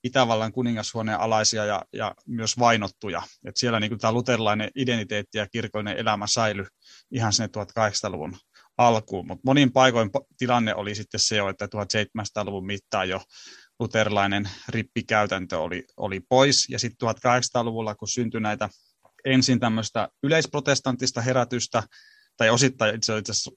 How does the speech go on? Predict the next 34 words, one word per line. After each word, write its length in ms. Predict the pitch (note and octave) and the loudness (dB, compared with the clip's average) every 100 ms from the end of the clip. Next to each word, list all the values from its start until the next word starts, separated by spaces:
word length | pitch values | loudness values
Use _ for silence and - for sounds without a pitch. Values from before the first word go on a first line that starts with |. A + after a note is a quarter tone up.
| - | -2
katolisessa 540 | C3+ C3 A#2+ A#2+ A#2 | 2 4 4 4 0
kirkossakin, 640 | - B2 A#2 A2 A2 - G#2+ | 0 -2 -2 -2 -4 -6 -2
ja 80 | |
sitten 400 | G#2+ A2 - A2 - _ _ _ - - _ _ - | -2 -2 -2 -2 -2 _ _ _ -20 -20 _ _ -8
sitä 240 | B2 G#2+ | -6 -4
seurasi 320 | A2+ A2+ G#2+ | 0 0 0
tää 140 | A2+ G#2 | -4 -2
tunnustuksellinen 800 | C3 C#3 C3 C3 - A#2+ A2+ | 0 2 0 -2 -4 -4 -2
herääminen, 600 | A2 C3+ D3 C3 A#2 A2+ | 0 4 4 4 2 -2
niin 120 | A2 A2 | -4 -6
sitten 360 | G#2+ - G#2 - - - - - - | -8 -2 -2 -2 -12 -20 -20 -18 -8
muun 120 | G#2+ | -4
muassa 280 | A2 B2+ B2+ | 0 2 4
Wilhelm 360 | C#3 B2+ A#2+ | 4 4 4
Löhe 340 | A#2+ B2 G#2 - _ _ - | 6 6 4 0 _ _ -10
oli 200 | G#2+ G2+ | -8 -8
sitten 320 | G#2+ - G#2+ | -8 -6 -2
näitä 260 | A2 G2+ | 0 0
kavereita, 540 | - A2+ A2 G#2+ G#2 G2+ | 0 2 4 4 2 0
jotka 460 | G2+ G2+ - G#2 - - | -2 -2 -2 -2 -4 -4
rupes 360 | B2+ B2+ A2+ | 0 4 2
rakentamaan 560 | C3+ D#3+ C#3 A#2+ A#2+ A#2 | 2 2 2 0 0 0
uudestaan 600 | D#3 D#3 A#2+ - - F2+ | 0 0 0 -2 -4 -10
tätä 280 | F2+ F#2+ F2 - _ _ _ _ _ A#2+ | -10 -10 -10 -12 _ _ _ _ _ 4
vanhaa 380 | C#3 C3+ B2 | 4 6 4
systeemiä, 560 | A2 C#3+ - A2+ G#2+ G2 | 2 0 -2 -2 -4 -4
josta 220 | G2+ - | -4 -6
siis 160 | G#2+ G#2 | -4 -2
enää 300 | A#2+ A#2 G#2 | 2 2 2
ei 160 | G#2+ | 0
ollut 240 | A2+ A#2+ G2+ | -2 -4 -4
oikeastaan 460 | G#2 G#2 - G#2 | -4 -6 -4 -6
mitään 360 | G2+ G#2 G#2 G2+ | -6 -4 -2 2
jäljellä. 540 | A2+ G#2+ F2+ - - | 2 2 0 -10 -18